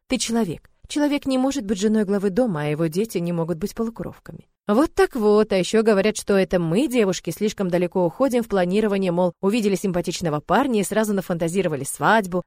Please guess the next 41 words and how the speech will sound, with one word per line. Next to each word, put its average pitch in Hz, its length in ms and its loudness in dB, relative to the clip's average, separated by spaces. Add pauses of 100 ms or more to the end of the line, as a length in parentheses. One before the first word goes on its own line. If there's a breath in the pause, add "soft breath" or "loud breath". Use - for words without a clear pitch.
домик 254 460 2
под 233 200 -2
водопадами, 226 540 2
пятеро 165 400 -2
детей 226 440 0
и - 140 -4
ручную 196 400 0
виверну. 151 500 -4 (200)
Корза 320 320 4
Эль-Талаф 311 640 2
лично 254 400 2
мне 254 240 0
в - 20 0
этом 233 240 0
деле 233 280 2
дал 233 200 2
знатную 277 480 -2
фору. 294 380 -2 (160)
Даже 294 240 2
не 311 120 0
знаю, 302 300 -2
на 233 80 0
что 269 220 -4
на 285 80 -4
это 269 100 -12
сказать. 262 580 -6
Да 220 120 2
не 240 100 -4
очень-то 320 320 -6
и 294 80 -2
хотелось. 330 580 -6 (160)
Ну 247 140 0
правда, 185 340 -2
ведь 175 140 -6
не 220 80 -2
хотелось. - 640 -8
Просто 277 260 -4
потому, 254 380 -2
что - 160 -2
видит 226 260 0
оракул, 220 460 -2